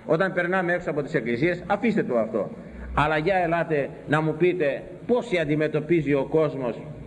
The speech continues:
όταν, παράδειγμα, μέσα σε μια συζήτηση, σε ένα σαλόνι κάπου,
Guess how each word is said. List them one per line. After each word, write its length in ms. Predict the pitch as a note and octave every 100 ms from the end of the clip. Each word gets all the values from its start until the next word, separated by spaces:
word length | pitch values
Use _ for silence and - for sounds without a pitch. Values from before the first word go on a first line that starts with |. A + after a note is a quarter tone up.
| - - - - - - - - - - - -
όταν, 300 | D#3 E3 D3+
παράδειγμα, 680 | D3 D3+ D3 C3+ C3 A2 - -
μέσα 180 | G#3 D#3
σε 120 | F3+
μια 200 | F3 D#3+
συζήτηση, 420 | D3 C#3 C#3+ B2
σε 80 | F3+
ένα 100 | D#3
σαλόνι 520 | E3 D3 D#3 C#3 A#2
κάπου, 420 | E3+ D#3+ - -